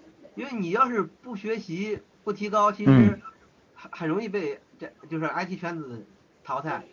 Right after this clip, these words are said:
Speaker 1: 比方说人家管理来说，人家不会被淘汰，只要把那些管理那些套理论整，整得差不多就 OK。但是你要走专家路线，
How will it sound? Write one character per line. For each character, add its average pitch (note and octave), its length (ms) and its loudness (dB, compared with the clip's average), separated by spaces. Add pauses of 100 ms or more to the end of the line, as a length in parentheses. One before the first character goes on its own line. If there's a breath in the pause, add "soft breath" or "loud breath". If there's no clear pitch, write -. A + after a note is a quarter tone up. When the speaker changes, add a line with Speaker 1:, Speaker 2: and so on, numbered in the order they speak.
(360)
Speaker 1:
比 D#3 80 -4
方 F#3+ 80 0
说 A#3+ 80 -4
人 B3 40 -4
家 B3+ 80 -4
管 G3+ 240 2
理 G#3 100 -4
来 C#3 160 -6
说， C#3 320 -8 (840)
人 C#3+ 80 -8
家 E3 60 -4
不 D#3 120 -8
会 E3 160 -2
被 D3 100 -6
淘 B2 160 -8
汰， B2+ 140 -8
只 - 160 -16
要 D#3 200 -4
把 C3 120 -12
那 C#3 120 -12
些 D#3 80 -8
管 D3+ 220 -8
理 D3+ 60 -6
那 C3+ 140 -12
些 D3+ 100 -8
套 D3+ 120 -6
理 A#2 140 -12
论 B2 320 -14
整， G#2 160 -20
整 A2+ 140 -18
得 - 60 -16
差 C#3 120 -8
不 B2+ 80 -12
多 C3+ 140 -14
就 B2+ 160 -14
OK。 G#2+ 340 -18 (500 soft breath)
但 F#3+ 120 -4
是 G3 60 0
你 E3 80 0
要 F3 80 -2
走 D#3+ 120 -4
专 F3+ 200 -2
家 F#3+ 80 -2
路 F#3 160 -4
线， D3 380 -6